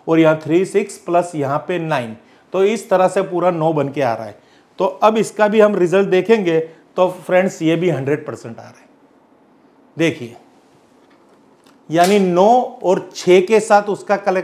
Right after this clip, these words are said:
कनेक्शन, नौ और एक के साथ मेरा कनेक्शन, नौ और नौ के साथ मेरा कनेक्शन, पूरा कंप्लीट यहाँ पे आपको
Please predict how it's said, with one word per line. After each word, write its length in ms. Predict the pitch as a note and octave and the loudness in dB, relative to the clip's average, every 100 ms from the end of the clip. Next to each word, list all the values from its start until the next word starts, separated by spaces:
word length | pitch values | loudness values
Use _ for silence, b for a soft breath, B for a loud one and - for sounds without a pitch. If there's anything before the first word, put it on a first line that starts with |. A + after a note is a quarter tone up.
| - | -4
कनेक्शन, 580 | F#3 F3+ F#3 G3 G3 G3+ - b b _ D3 | -4 -4 -4 -6 -8 -10 -18 b b _ -6
नौ 640 | D#3 F#3 A3 A#3 - - G3+ | 2 4 4 2 -4 -10 -2
और 280 | F#3 F3+ F#3+ | 0 0 -2
एक 260 | F3 E3+ - | -2 0 2
के 120 | G#3+ | 2
साथ 240 | G#3 G3 F#3+ | 4 2 2
मेरा 200 | F#3 F#3+ | 0 2
कनेक्शन, 600 | F#3+ F3+ - F#3+ G3 G3+ _ b b b - | 0 -2 -4 -4 -4 -6 _ b b b -8
नौ 340 | D3+ F3 A3+ A#3+ - - | 0 2 4 0 -6 0
और 260 | F3 G3 F#3 | 4 4 2
नौ 220 | E3 F3 | 0 0
के 180 | E3+ G3+ | 4 2
साथ 240 | G3 F3+ | 2 0
मेरा 220 | F3+ E3 E3+ | 0 -2 -2
कनेक्शन, 460 | E3+ D#3+ D#3 E3+ E3+ D#3+ _ | -6 -10 -12 -14 -14 -18 _
पूरा 320 | G3 G3+ G3+ | 0 4 4
कंप्लीट 540 | G3+ F3 D#3 E3 F3+ F3 | 2 -2 -8 -6 -6 -4
यहाँ 180 | C3+ C3+ | -6 -6
पे 120 | D3 | -8
आपको 340 | C3+ D3+ E3+ | -10 -6 -8